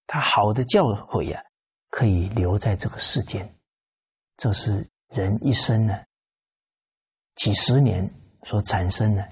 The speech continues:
永恒的价值。啊，所以恩惠不在大，能够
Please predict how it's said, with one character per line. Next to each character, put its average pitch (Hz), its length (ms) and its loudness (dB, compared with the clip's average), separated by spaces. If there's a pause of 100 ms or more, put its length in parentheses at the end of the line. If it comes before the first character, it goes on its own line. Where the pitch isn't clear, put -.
永 92 280 -4
恒 95 320 -4
的 98 180 -6
价 - 200 -4
值。 - 180 -12 (1300)
啊， - 340 -12
所 107 140 -6
以 87 80 -6 (220)
恩 190 200 4
惠 185 220 4
不 110 140 -2
在 117 160 0
大， 101 360 -2 (840)
能 135 320 2
够 139 280 0